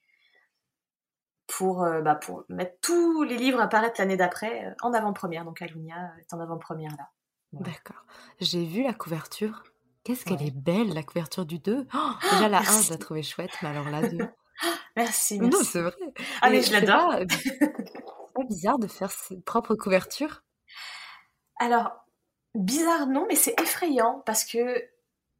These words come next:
Speaker 1: bon, alors, mon éditrice est vraiment super chouette parce que, bon, je travaillais déjà avec elle avant de signer un contrat d'édition chez elle, donc j'avais déjà fait des couvertures. Je sais qu'elle aimait bien mon travail.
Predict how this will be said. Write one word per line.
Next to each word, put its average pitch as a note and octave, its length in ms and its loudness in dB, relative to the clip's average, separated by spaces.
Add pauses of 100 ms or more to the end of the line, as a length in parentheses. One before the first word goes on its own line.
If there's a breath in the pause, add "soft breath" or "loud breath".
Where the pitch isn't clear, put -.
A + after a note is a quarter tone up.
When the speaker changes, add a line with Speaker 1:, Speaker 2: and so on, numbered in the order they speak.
(120)
Speaker 1:
bon, A#3 300 0
alors, F#3 340 2
mon G#3+ 120 0
éditrice A#3 400 0
est B3 40 -2
vraiment A3 280 2
super C#4 340 4
chouette - 480 2
parce F#3 140 -2
que, - 160 -6
bon, E3 160 -6
je - 80 -4
travaillais G#3 340 4
déjà G#3+ 240 4
avec G#3 220 2
elle A3+ 160 4
avant G#3+ 280 4
de C4 60 -2
signer G#3 320 -2
un G3 60 -2
contrat G3 280 -4
d'édition F#3 420 -2
chez F#3 180 -2
elle, F#3 240 -4
donc D#3+ 100 -6
j'avais D#3 220 -4
déjà F3+ 180 -2
fait G3+ 120 -4
des E3+ 100 -4
couvertures. A3 480 -2 (600 loud breath)
Je G3+ 120 -4
sais C4+ 200 2
qu'elle A3 160 0
aimait G3 200 0
bien F3 220 0
mon F3+ 120 -2
travail. F3+ 540 -4